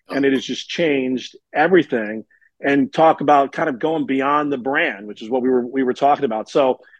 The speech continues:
for us, I think a lot of people, our generation, uh, you know, I was forced into social media because of working in the media. And they told us, you know, "You gotta go in, you've gotta, you gotta get the most likes and post things." And,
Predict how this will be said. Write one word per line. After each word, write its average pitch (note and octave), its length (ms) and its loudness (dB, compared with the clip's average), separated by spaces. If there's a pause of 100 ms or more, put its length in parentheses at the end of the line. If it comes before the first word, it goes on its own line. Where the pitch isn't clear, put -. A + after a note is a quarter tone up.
(340)
for D3 140 4
us, F3 540 0 (160)
I B2+ 60 -16
think D3+ 140 -10
a B2+ 40 -6
lot C3+ 200 -2
of D3+ 80 -8
people, C3+ 260 -4
our B2 140 -4
generation, A#2+ 760 -4 (960)
uh, C3+ 60 -6
you C3+ 160 -2
know, C3+ 120 2
I D3 120 4
was D#3+ 160 2
forced E3 340 2
into B2 140 -4
social C3 360 -4
media B2 300 0
because A2+ 680 -6 (300)
of A#2 280 0
working B2 440 0
in C3+ 120 4
the B2+ 80 0
media. F2 380 -8 (480)
And A#2+ 100 -4
they C3+ 100 4
told C#3 220 4
us, B2+ 200 2
you A#2+ 80 -2
know, B2+ 60 2
"You C3+ 180 4
gotta D#3 220 2
go C#3+ 240 2
in, C#3 300 0
you've B2 160 -6
gotta, C3+ 220 -2
you B2+ 200 -6
gotta C#3+ 320 -4 (480)
get D3 160 -4
the D#3 80 -2
most C#3 340 0
likes C3+ 540 2
and A#2 160 -8
post - 540 -2
things." C3+ 320 -2
And, C3+ 120 -4